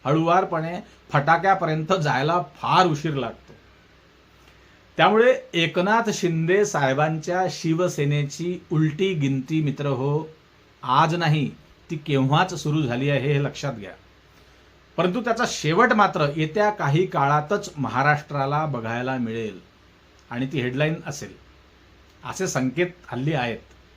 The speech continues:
शेवटी एक लक्षात घ्या, तुम्हालाही माहिती आहे, तुम्ही जाणकार आहात, शेवटी छिनाचपटी करून मिळवलेली ताकद, हिसकावून घेतलेली शक्ती किंवा सत्ता ही फार काळ टिकत नसते.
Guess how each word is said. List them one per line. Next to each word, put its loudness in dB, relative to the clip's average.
शेवटी -2
एक -6
लक्षात 2
घ्या, 2
तुम्हालाही 0
माहिती 0
आहे, 2
तुम्ही -4
जाणकार 0
आहात, -4
शेवटी 0
छिनाचपटी 0
करून -4
मिळवलेली 0
ताकद, -2
हिसकावून 2
घेतलेली 0
शक्ती -6
किंवा 0
सत्ता -2
ही -4
फार -2
काळ 0
टिकत -6
नसते. -12